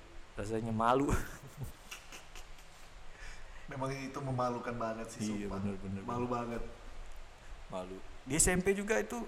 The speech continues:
Speaker 1: di S M P saya itu banyak, banyak guru-guru ya, tapi ada guru yang paling berkesan itu Pak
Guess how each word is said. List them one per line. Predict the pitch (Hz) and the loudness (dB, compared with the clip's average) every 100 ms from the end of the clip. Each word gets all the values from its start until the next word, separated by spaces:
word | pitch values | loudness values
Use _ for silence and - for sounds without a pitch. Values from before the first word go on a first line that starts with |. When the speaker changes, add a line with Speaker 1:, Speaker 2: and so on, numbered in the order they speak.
| - | -4
Speaker 1:
di | - | -2
S | 135 | 2
M | 151 147 | 2 2
P | |
saya | 147 151 | 2 0
itu | 151 170 | 0 0
banyak, | 127 135 135 - - - - - - - - - - | 2 2 0 -6 -10 -4 -4 -4 -8 -10 -10 -6 0
banyak | 113 127 123 | 2 4 4
guru-guru | 127 123 151 131 | 4 6 6 6
ya, | |
tapi | 107 120 - 147 143 - - 123 | 6 4 2 0 0 -4 -2 0
ada | 123 123 120 120 | 2 4 2 0
guru | 123 120 127 | 0 2 4
yang | 123 | 4
paling | 123 120 120 | 4 4 2
berkesan | 117 - - - 139 143 | -2 -2 -4 0 0 0
itu | 143 - - - - 143 143 143 147 - - - - - - - - - - - - - - - - - - - - - | -4 -10 -12 -10 -6 -2 0 0 -2 -6 -8 -10 -10 -14 -12 -8 -8 -8 -12 -14 -12 -12 -10 -10 -10 -10 -10 -10 -10 2
Pak | 123 | 4